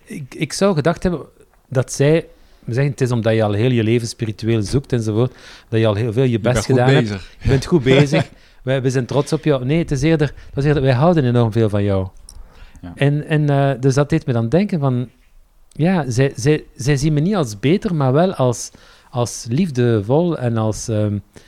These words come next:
Speaker 1: als waardevol. En zo stilletjes aan begon ik in, in die, in die andere mentaliteit te stappen.
Speaker 2: Ja, want
Speaker 1: Dus
Speaker 2: je, je, je, je, je, eigenlijk was het ook de a-, het antwoord was misschien ook wel van... je moet een andere vraag stellen.
Speaker 1: Ja.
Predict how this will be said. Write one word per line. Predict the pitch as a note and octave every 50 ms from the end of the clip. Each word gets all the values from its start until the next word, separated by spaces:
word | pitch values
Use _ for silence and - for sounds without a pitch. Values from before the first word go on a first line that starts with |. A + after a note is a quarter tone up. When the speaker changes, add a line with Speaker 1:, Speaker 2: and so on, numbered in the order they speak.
| - - - _ _
Speaker 1:
als | - A#2 -
waardevol. | - A#2 C3+ F3 F#3 C#3+ B2+ G#2 G#2+ A2+ C3 D#3 G3 G#3+ - - - _ _ _ _ _ _ _ _ _ _ _ _ _ _ _ _ _ _ _ _ _
En | - - A#2+ A#2 A#2+ B2+ - - _ _ _ _ _ _ _ _ _
zo | B2+ G#2+ C3 C3+
stilletjes | A2+ - - F#3 F#3+ - C3+
aan | C3 D#3 E3+ E3
begon | C#3 B2+ D3+ E3
ik | E3 D#3 -
in, | C#3 C3 C3
in | C3 C3
die, | B2+ B2+ B2+ B2+ C3
in | B2+ B2+ B2
die | A#2 C3
andere | E3 G#3 F#3 F3
mentaliteit | D3 C3+ B2 - C3 A#2 A#2 - - D#3+ E3 D#3
te | - A#2
stappen. | - - - G2 - - G#2 - - - - - - -
Speaker 2:
Ja, | - G#2 F#2
want | F2 F2
Speaker 1:
Dus | F#2+ G#2 G2
Speaker 2:
je, | A2+ A2 A2+ A#2
je, | A#2 A2+ A#2+ A#2
je, | A#2 A#2 A#2+ A#2+
je, | A#2+ A#2+ A#2+ A#2+ B2 B2 B2+ C3 C3
je, | - A#2+ -
eigenlijk | - A#2 A#2 A#2+ A#2 A#2+ A2
was | A#2+ A2+ -
het | - - A#2+
ook | A2+ A2+
de | A#2 -
a-, | B2 A#2+ -
het | - A2+ -
antwoord | C3+ C3 C3 B2+ A2+
was | A#2 A2+
misschien | A2 G#2+ B2+ B2
ook | A#2+ A2+
wel | A#2
van... | G#2+ A2+ A2 A2+ A2+
je | A2+ A2+
moet | A#2+ A#2+
een | A2 A2
andere | G#2+ A2+ A2 A2 A2 G2+
vraag | G#2+ A2 F#2+ F#2 - -
stellen. | - - G2 F#2 F#2 F2+
Speaker 1:
Ja. | - C3+ C3 A2+ A2